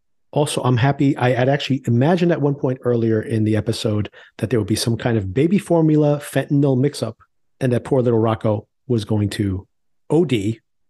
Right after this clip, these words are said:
because Joey was getting to that hotel room and messing things up.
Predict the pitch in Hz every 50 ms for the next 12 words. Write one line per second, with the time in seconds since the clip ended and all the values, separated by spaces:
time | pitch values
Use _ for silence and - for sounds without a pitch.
0 | _ _ - 127 120 - 131 113 95 92 98 98 123 139 151 151 143 131 - 104
1 | 101 - - _ - 151 170 170 - 160 139 135 123 - - _ _ _ _ _
2 | _ _ _ - - 135 127 - 147 127 113 113 113 113 107 101 98 101 - _
3 | _ _ _ _ _ _ _ - 120 123 117 - 135 120 135 131 117 110 120 120
4 | 120 -